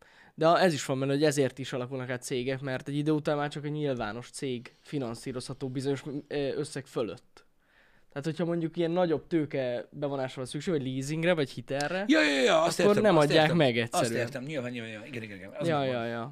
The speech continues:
Speaker 2: Az megvan, igen. Nagyon durva
Speaker 1: Jogos.
Speaker 2: cucc. Nagyon durva cucc. Én, mondom, én nem, én nem, én, az a baj, hogy, hogy, hogyha így visszapörgetnénk az időt, hogy hol, hol mentek el, hol mentek el ezek a cégek. Tudod, a-, azon gondolkodom tényleg, hogy mit tudom én, hogy, tehát, hogy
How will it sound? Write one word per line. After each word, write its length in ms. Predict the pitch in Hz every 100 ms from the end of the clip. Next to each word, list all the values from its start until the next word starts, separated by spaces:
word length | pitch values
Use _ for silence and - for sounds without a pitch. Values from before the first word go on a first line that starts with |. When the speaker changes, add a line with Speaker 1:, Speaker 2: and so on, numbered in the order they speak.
| -
Speaker 2:
Az 160 | 135
megvan, 420 | 123 113 117 117 -
igen. 260 | 143 139 135 - - -
Nagyon 300 | 170 147 127
durva 220 | 127 131
Speaker 1:
Jogos. 260 | 127 127 -
Speaker 2:
cucc. 100 | - _ _ _ _
Nagyon 320 | 190 190 185 175
durva 240 | 170 170
cucc. 260 | 175 196 - - - -
Én, 160 | 262 - - - 170
mondom, 300 | 190 139 123
én 120 | 196
nem, 160 | 170 135
én 60 | 151
nem, 140 | 135
én, 160 | - 143 170
az 180 | 151 135
a 40 |
baj, 220 | 113 131 120
hogy, 280 | 120 107 -
hogy, 440 | 123 113 - - _ - - - -
hogyha 200 | 120 131
így 80 | 143
visszapörgetnénk 720 | 160 147 123 117 117 117 110
az 100 | 117
időt, 240 | 131 123
hogy 120 | 117
hol, 320 | 110 139 131 117
hol 180 | 156 117
mentek 380 | 107 104 110 117
el, 220 | 104 101 - - -
hol 220 | - 147 120
mentek 280 | 110 113
el 100 | 117 110
ezek 160 | 107
a 60 | 110
cégek. 460 | - 113 104 104 - - - -
Tudod, 180 | 214 175
a-, 200 | 180 180
azon 200 | 160 131
gondolkodom 560 | 139 127 123 131 127
tényleg, 300 | 135 113 117
hogy 180 | 120 120
mit 140 | 131 135
tudom 220 | 123 110
én, 180 | 113 101 - _
hogy, 100 | 117
tehát, 160 | 135 -
hogy 260 | 143 -